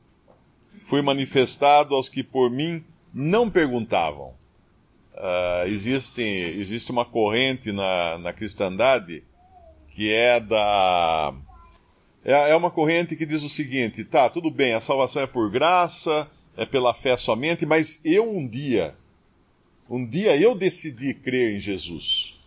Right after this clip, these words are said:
Um dia eu", então coloca, começa a parte do homem,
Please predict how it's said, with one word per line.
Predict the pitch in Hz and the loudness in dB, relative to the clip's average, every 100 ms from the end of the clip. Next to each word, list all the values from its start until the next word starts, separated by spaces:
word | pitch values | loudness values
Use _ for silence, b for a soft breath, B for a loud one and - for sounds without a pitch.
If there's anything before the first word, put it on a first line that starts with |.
| _ _ _ _ _ | _ _ _ _ _
Um | 107 120 | -10 -6
dia | 147 160 | 2 4
eu", | 143 214 262 120 78 _ _ _ _ - | 4 4 4 2 -2 _ _ _ _ -14
então | 110 135 135 | -4 -2 0
coloca, | 143 127 143 143 | 0 4 4 4
começa | 139 135 156 151 156 | -2 0 0 2 0
a | |
parte | - 151 156 160 160 | 0 2 2 0 -4
do | 156 | 0
homem, | 139 127 135 151 180 190 | 4 6 4 2 -6 -10